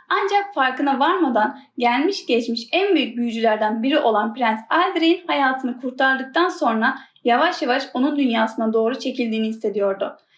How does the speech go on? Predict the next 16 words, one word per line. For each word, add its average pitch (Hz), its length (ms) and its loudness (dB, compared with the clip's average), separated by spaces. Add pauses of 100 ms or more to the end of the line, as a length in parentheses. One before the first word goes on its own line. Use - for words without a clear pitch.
(160)
Şimdi 359 500 4
önünde 269 320 2
vermesi 262 400 0
gereken 277 420 0
zor 285 240 2
bir 269 160 -4
karar 220 300 2
vardı. 202 420 -4 (300)
Ya 330 280 0
büyüsünü 226 420 0
kabul 233 260 0
edip 208 260 -2
bildiği 233 360 0
hayatı 240 380 0 (100)
terk 320 260 -2
edecek 370 540 0